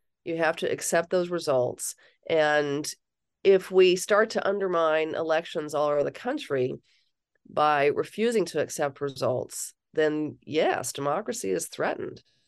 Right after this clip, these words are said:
And, you know, the Carter Center, um, has worked with elections monitoring around the world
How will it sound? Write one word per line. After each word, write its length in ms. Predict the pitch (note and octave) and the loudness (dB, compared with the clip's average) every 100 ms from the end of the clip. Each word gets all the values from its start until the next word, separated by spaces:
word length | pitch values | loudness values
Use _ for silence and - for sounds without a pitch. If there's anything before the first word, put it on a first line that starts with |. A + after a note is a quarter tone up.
| _ _ | _ _
And, 280 | - E3 D#3+ | 0 0 2
you 60 | F#3+ | 4
know, 200 | F3+ E3+ | 6 6
the 120 | E3+ | 4
Carter 320 | F3 A#3 G#4+ | 0 2 2
Center, 480 | - E3 D3 C#3+ C#3+ _ _ _ _ - | 2 0 2 0 -2 _ _ _ _ -8
um, 380 | E3 D3+ C#3+ C3+ | 0 2 2 -2
has 300 | F#3+ G3 F#3 | 0 0 2
worked 260 | A3 F4 A#3+ | 2 2 0
with 80 | |
elections 500 | F3 F3+ F#3+ - E3 | 0 0 0 -4 -6
monitoring 540 | D#3 D#3 D3 D3 D3 C#3+ | -4 -2 -4 -4 -4 -2
around 300 | C#3+ D3 D3+ | 0 0 0
the 100 | C#3 | -2
world 480 | C#3+ F#3 B2+ G#2 | 2 2 2 0